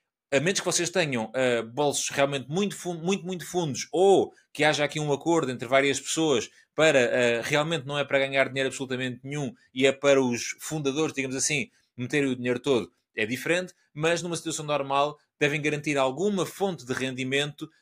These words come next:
podem ser através, lá está, de vendas de produtos ou serviços, podem ser patrocinadores, parceiros, marcas, po-, ehm, pode ser o que vocês quiserem, mas que seja pelo menos alguma coisa para, pelo menos para pagar os custos, porque senão o que vai acontecer é que,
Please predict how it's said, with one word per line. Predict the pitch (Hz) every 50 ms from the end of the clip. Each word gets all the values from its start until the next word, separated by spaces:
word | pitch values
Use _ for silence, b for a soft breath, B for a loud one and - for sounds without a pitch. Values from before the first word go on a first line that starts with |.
| b b -
podem | - 143 143 143 143
ser | 135 - 165 156 139 127
através, | - - 120 120 127 117
lá | 113 113
está, | - 123 113
de | 104 98
vendas | 104 131 131 120 117 107
de | -
produtos | - 117 110 104 -
ou | 120
serviços, | 113 - 123 113 110 120 147 175 165 -
podem | - 135 120 120
ser | 117 - 120 -
patrocinadores, | - 127 123 - - - 123 113 110 107 107 131 165 185 165 -
parceiros, | - - 120 - - - 131 131 151 170 165 151 - -
marcas, | 113 110 117 135 165 170 - - 147 143 131 - - b b b b b _
po-, | - 135 135
ehm, | 127 - 110 127 120 117 117 113 113 107 110 110 104 104 101 101 -
pode | - 143 143 -
ser | 170
o | 160
que | 165
vocês | 165 160 - 160 147
quiserem, | - 151 135 127 139 147 156 160 165 b b b b b b
mas | - 151 170 170 165
que | -
seja | - 190 180 160 180
pelo | 151 - 185 180 175 175
menos | 180 170 151 151
alguma | 151 147 151 147
coisa | - 170 160 160 160
para, | 165 - 160 160 165 165 170 165 - _ _ _ -
pelo | 147 151
menos | 170 165 151
para | - - 143
pagar | - 143 135 139 139
os | 135 131
custos, | - - 110 95 - - -
porque | - 135 131
senão | - 156 156 151
o | 151
que | -
vai | 156 151
acontecer | 147 147 156 151 147 - - 165 156
é | 151
que, | 151 - 156 160 165 160